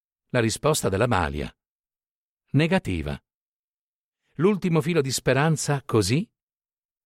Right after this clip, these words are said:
è spezzato. Poche ore dopo viene la servetta per far la spesa giornaliera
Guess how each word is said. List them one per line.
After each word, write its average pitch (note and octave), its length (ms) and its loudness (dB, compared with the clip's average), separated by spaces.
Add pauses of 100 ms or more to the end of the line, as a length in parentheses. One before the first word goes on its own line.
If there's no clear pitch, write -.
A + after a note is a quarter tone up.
(120)
è D3 100 -2
spezzato. A2+ 760 -2 (1200)
Poche E3+ 300 2
ore C#3 180 6
dopo G#2 440 2 (920)
viene C#3 300 2
la C3 100 0
servetta G#2 520 -2
per A2 140 -4
far B2 220 0
la B2 100 0
spesa C3+ 440 0
giornaliera G#2+ 680 2